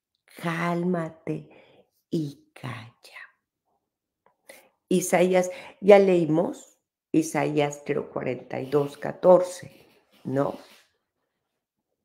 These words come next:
Pero vámonos a Isaías cincuenta y siete once. Isaías cincuenta y siete, once.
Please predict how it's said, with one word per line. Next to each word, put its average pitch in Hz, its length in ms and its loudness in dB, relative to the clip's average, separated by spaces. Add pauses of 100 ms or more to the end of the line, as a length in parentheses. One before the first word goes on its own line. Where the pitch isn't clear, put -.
(1600)
Pero 208 220 12
vámonos 285 520 6
a 226 60 4
Isaías 170 920 2 (200)
cincuenta 190 1000 2
y 160 80 -2
siete 170 640 -4
once. 131 640 -8 (640)
Isaías 190 1300 0 (500)
cincuenta 214 1120 -2
y 143 100 -8
siete, 175 840 -4 (500)
once. 139 480 0